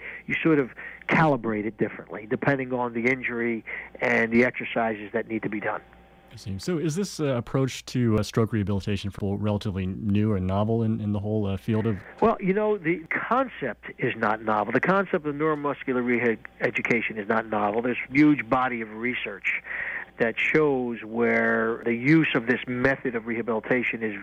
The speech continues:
Speaker 1: very effective. But the use of a device like Cortex is relatively novel. I mean, we believe in terms of what we do, we're pretty much the only device out there, particularly in our price range,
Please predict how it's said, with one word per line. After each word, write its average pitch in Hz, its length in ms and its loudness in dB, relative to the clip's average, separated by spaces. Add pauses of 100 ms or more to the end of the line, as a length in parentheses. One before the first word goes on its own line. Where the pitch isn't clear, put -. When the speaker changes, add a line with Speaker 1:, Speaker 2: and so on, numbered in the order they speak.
Speaker 1:
very 113 500 0 (140)
effective. - 540 -2 (540)
But 135 360 0 (160)
the 139 100 2
use 160 440 2 (180)
of 131 340 2 (280)
a 123 160 2
device 131 440 2
like 117 220 -4
Cortex 123 540 0 (140)
is 190 200 4 (280)
relatively 113 520 2
novel. 107 400 0 (320)
I 139 40 4
mean, 135 140 6
we 208 160 8
believe 131 520 0 (460)
in 123 140 -4
terms 151 440 2
of 113 180 -4
what 147 200 0
we 143 200 4
do, 123 300 2
we're 131 480 4 (140)
pretty 165 180 0
much 151 200 0 (100)
the 131 140 -2
only 160 360 2
device 131 360 2 (140)
out 123 280 0
there, 110 340 -2
particularly - 400 0
in 120 80 2
our 117 140 4
price 127 400 0
range, 107 420 -2